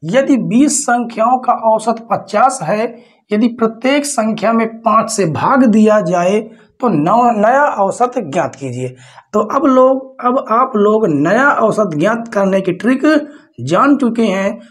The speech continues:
तो हमें करना क्या है, औसत को उठाना है और संख्याओं में जो परिवर्तन हो रहा उसी परिवर्तन को हम औसत में अप्लाई कर देंगे।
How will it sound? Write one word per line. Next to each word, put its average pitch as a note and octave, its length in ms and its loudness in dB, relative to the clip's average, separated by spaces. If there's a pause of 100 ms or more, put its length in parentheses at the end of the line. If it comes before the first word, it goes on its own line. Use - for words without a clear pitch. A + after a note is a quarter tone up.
(140)
तो - 80 0
हमें A3+ 180 2
करना B3 360 2
क्या B3 180 0
है, A3 280 -2 (280)
औसत G3+ 400 -2
को A#3 120 0
उठाना G3 380 0
है F#3+ 340 0 (260)
और G3 100 2
संख्याओं G3+ 480 -2
में F#3 180 2
जो B3 200 2
परिवर्तन A#3+ 540 2
हो G#3+ 120 0
रहा G#3 200 0 (120)
उसी B3 260 2
परिवर्तन G#3+ 560 2
को G3+ 160 0
हम C#4 200 4 (340)
औसत A3 320 0
में A#3+ 100 2
अप्लाई G#3+ 280 0
कर G3 180 -2
देंगे। F#3+ 320 2